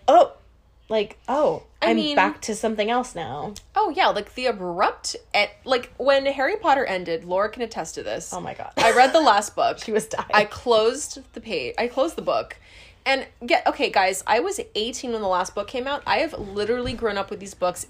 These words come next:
Speaker 2: Everyone knows I'm a Harry Potter nerd. I have Harry Potter merch. I
Speaker 1: She's very big
Speaker 2: have
Speaker 1: into
Speaker 2: all
Speaker 1: Harry
Speaker 2: the
Speaker 1: Potter.
Speaker 2: books. I've read the books, like, I don't know, seven times a piece.
Speaker 1: Oh, wow.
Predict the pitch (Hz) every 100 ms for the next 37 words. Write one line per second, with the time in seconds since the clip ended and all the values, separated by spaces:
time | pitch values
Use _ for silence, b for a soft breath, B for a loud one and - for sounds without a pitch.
0 | - 208 240 269 277 226 214 202 202 185
1 | 175 185 170 170 175 180 - 208 190 -
2 | 160 165 - 165 165 202 214 208 - -
3 | 180 180 180 180 - 175 180 180 - 240
4 | 240 - 226 214 196 190 - 220 262 233
5 | 233 220 - - 196 143 160 - 214 190
6 | 220 226 196 202 202 - 165 165 170 -
7 | 233 202 196